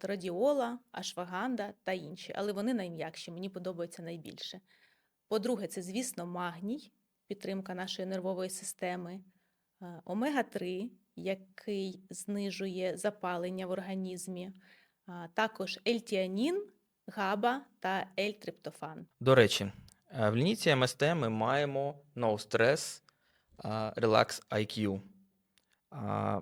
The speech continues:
Speaker 2: ми там маємо вітаміни групи В, цинк,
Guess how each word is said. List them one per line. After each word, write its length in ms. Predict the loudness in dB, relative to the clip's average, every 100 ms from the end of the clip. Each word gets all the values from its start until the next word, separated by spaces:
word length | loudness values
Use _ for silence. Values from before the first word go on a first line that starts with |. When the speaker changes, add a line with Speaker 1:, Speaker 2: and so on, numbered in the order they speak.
| -2
Speaker 2:
ми 140 | -2
там 160 | 0 2
маємо 360 | 4 4 4
вітаміни 420 | 2 0 2 2
групи 320 | 2 2 4 2
В, 340 | 4 2 0 -6 _ _
цинк, 540 | -14 -6 0 0 -2